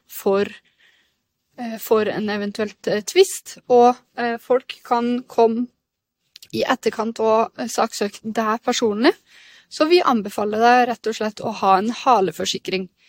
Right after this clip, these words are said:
som, eh, ikke er like dyr, fordi du får jo mest sannsynlig ikke brukt den, og selskapet ditt er jo, eh,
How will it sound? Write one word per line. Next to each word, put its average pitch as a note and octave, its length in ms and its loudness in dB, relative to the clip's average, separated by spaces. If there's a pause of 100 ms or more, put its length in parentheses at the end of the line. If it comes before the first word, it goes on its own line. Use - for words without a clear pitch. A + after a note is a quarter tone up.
(300)
som, B3 400 2 (100)
eh, G#3+ 520 -4 (420)
ikke - 280 -2
er A3 260 4
like G#3 800 0
dyr, D#4 240 4 (440)
fordi G#3+ 560 -6 (320)
du G#3+ 200 -4
får G3+ 260 -2
jo G3+ 80 -2
mest - 160 -6
sannsynlig G#3 340 0
ikke G3+ 160 -2
brukt G3 300 -6
den, F#4 120 4 (160)
og A#3+ 760 -2
selskapet G3 600 -2
ditt G#3 220 -2
er F3+ 120 2
jo, F#3 80 0 (760)
eh, G3+ 440 -2